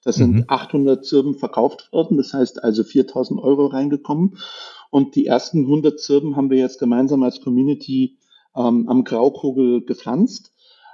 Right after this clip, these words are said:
Speaker 1: Ähm, die weiteren siebenhundert kommen dann in den Bürgerwald im September, also in der Eventwoche, wo aber jeder Bürger kommen kann, um dann die Pflanzen oder die Zirben,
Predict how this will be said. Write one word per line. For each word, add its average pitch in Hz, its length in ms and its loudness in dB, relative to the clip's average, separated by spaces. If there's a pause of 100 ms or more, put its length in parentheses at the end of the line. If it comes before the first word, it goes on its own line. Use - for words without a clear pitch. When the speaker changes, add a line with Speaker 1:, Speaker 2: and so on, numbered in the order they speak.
(140)
Speaker 1:
Ähm, 135 680 0
die 131 240 0
weiteren 135 460 0
siebenhundert 147 680 -2
kommen 135 340 0
dann 127 220 0
in 127 140 -2
den 117 160 0
Bürgerwald 127 680 0
im 117 440 0
September, 165 600 -2
also 123 280 0
in 117 140 -2
der 120 180 2
Eventwoche, 156 680 0 (360)
wo 151 140 2
aber 151 120 2
jeder 165 340 -2
Bürger 147 500 0
kommen 156 400 0
kann, 143 380 0
um 135 260 0
dann 135 360 0
die 123 160 -10
Pflanzen 135 600 -2
oder 123 200 2
die 113 180 -6
Zirben, 135 560 0